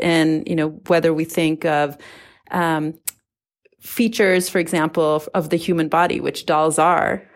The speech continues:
um, as protectable, or these are, you know, something that y-, if you have a teddy bear, um, and I'm another toy company, I can also, you know, design a teddy bear, because they all, uh, relate in some way to something that's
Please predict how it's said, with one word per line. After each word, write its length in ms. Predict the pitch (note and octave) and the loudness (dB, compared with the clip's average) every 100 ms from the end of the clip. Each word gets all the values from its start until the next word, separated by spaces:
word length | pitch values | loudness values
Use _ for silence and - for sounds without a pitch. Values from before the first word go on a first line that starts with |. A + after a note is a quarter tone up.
| - | -12
um, 380 | - D#3+ D3 D3+ - - | -4 -2 -2 -4 -6 -4
as 140 | E3+ | -2
protectable, 840 | E3 E3+ F#3 E3+ - D#3+ D3 D#3 - | 0 -2 0 -2 -2 0 2 2 2
or 440 | D#3 D3+ D3 D3+ D3+ | 0 0 0 0 -2
these 200 | D3+ D#3 | -4 -2
are, 260 | D3+ D3+ | 0 0
you 200 | D3+ - | 0 -4
know, 120 | D3+ | -6
something 420 | D3 - D#3+ D#3 D3+ | -8 -12 -10 -8 -6
that 200 | D3 C#3+ - - - - _ - | -8 -8 -14 -20 -20 -20 _ -14
y-, 140 | F#3+ - | -12 -6
if 180 | F#3 | -4
you 100 | F3+ | -2
have 420 | F3 F3 D#3 D#3 - | 0 0 0 -4 -6
a 80 | F3+ | -6
teddy 280 | - F3 E3+ | -2 -2 2
bear, 520 | E3+ D#3 E3+ F3+ - | 2 2 2 0 0
um, 400 | D#3+ D3+ D3+ D#3 - | 0 0 -2 -6 -6
and 200 | F3 D#3+ | -2 2
I'm 160 | D#3+ | 2
another 280 | D#3 D3+ D#3 | 2 2 0
toy 260 | E3+ E3+ D#3 | -4 -4 -4
company, 380 | D#3+ D#3 E3 | -4 -4 -2
I 80 | E3 | -2
can 120 | D#3 | 0
also, 540 | A3 A3 G#3 D#3 D3+ E3+ - F#3 | 0 0 2 2 2 -2 -8 -14
you 140 | - D#3 | -8 -6
know, 180 | C#3 C#3 _ | -8 -12 _
design 380 | - D#3+ D#3 D3+ | -4 -2 -2 -4
a 20 | |
teddy 240 | - F3 D3+ | -6 -8 -6
bear, 180 | C#3+ - | -6 -6
because 260 | D3+ D#3+ | -6 -4
they 120 | E3 D#3+ | 0 2
all, 460 | E3 E3 D#3 - - | 4 2 0 -4 -6
uh, 280 | F#3 D#3 - - - - | -2 -2 -4 -8 -20 -8
relate 400 | F#3+ F3+ F3+ F3 | 0 4 4 2
in 100 | E3+ | -2
some 260 | E3 D#3+ D#3+ | -2 -2 0
way 300 | D#3 D#3+ - | 0 0 -2
to 420 | - E3 D3+ D3+ | -4 -2 -2 -4
something 340 | - D#3+ D#3+ | -4 -4 -4
that's 380 | C#3+ C#3+ - - | -4 -6 -8 -14